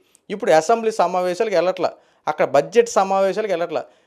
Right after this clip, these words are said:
నువ్వు జడవకయ్యే జగన్మోహన్ రెడ్డి, నీలాగా, నీలాగా, నీలాగా, నీ పార్టీ వాళ్ళు చేసినలాగా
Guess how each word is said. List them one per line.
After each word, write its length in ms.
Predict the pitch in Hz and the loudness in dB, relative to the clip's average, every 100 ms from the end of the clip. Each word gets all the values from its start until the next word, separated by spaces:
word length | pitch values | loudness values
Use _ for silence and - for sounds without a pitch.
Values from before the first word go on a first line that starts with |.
| _ | _
నువ్వు 220 | 202 190 120 | -2 -2 2
జడవకయ్యే 600 | 143 190 247 247 220 233 | 4 6 6 6 6 4
జగన్మోహన్ 680 | 170 180 214 208 185 175 | 2 0 -2 2 2 2
రెడ్డి, 300 | 160 156 208 | -2 -4 -6
నీలాగా, 920 | 160 127 160 233 247 226 190 185 156 - - | -6 -6 -4 4 8 8 8 4 2 -2 -14
నీలాగా, 800 | 151 202 226 214 196 185 175 127 | -8 -6 0 4 4 4 2 0
నీలాగా, 680 | 143 175 190 180 170 156 127 - _ - | -2 -4 0 2 2 2 -2 -6 _ -8
నీ 100 | 180 | -6
పార్టీ 440 | 190 165 180 202 | 0 6 6 6
వాళ్ళు 300 | 214 214 202 | 2 2 0
చేసినలాగా 540 | 196 190 180 170 151 | -2 -2 2 2 2